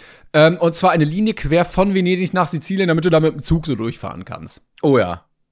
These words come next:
Speaker 2: Aber so ein richtig cooler Zug. So ein, so ein, so ein Ordent-Express-Ding.
Speaker 1: Ja, aber die Lok sieht aus wie Lightning McQueen.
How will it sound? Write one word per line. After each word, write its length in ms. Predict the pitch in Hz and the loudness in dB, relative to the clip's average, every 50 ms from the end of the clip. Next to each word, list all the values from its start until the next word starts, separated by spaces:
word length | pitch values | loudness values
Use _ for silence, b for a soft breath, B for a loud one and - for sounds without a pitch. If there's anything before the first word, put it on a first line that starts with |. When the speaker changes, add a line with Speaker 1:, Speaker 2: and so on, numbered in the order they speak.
| _ _ _ _ B B B B | _ _ _ _ B B B B
Speaker 2:
Aber 220 | B - 143 151 139 | B -4 -4 -2 -2
so 100 | - 131 | -4 -4
ein 60 | 131 | -4
richtig 440 | 123 156 147 - - - - - - | -4 -6 -6 -8 -8 -10 -12 -12 -14
cooler 360 | - - 139 127 123 117 104 | -12 -8 -6 -4 -4 -4 -6
Zug. 240 | - - 110 95 - B B B B | -8 -10 -12 -12 -14 B B B B
So 200 | B - 131 127 | B -4 -4 -4
ein, 140 | 123 120 117 | -4 -4 -6
so 120 | 110 120 117 | -6 -6 -8
ein, 60 | 117 104 | -8 -8
so 100 | 110 113 | -8 -8
ein 140 | 110 113 - | -10 -10 -6
Ordent-Express-Ding. 1300 | - 127 135 120 123 113 117 - - 117 - - - - - 117 - - - - - 110 101 104 104 - - - - - | -4 -4 -2 -2 -2 -4 -6 -8 -10 -10 -10 -10 -10 -8 -10 -8 -8 -8 -8 -8 -8 -8 -8 -8 -10 -12 -14 -20 -14 -6
Speaker 1:
Ja, 120 | 120 120 | -2 0
aber 120 | 131 139 151 | 2 2 4
die 80 | 160 | 4
Lok 180 | 160 175 196 196 | 6 4 4 4
sieht 160 | - 202 175 | 2 0 2
aus 300 | - 180 190 202 - - | 4 6 4 4 4 0
wie 160 | 165 160 170 | -2 0 2
Lightning 340 | 160 156 156 165 - 156 147 | 4 4 4 4 4 2 0
McQueen. 560 | 147 147 135 - - 131 120 104 92 90 110 | 0 -2 -4 -4 -6 -6 -6 -6 -6 -10 -12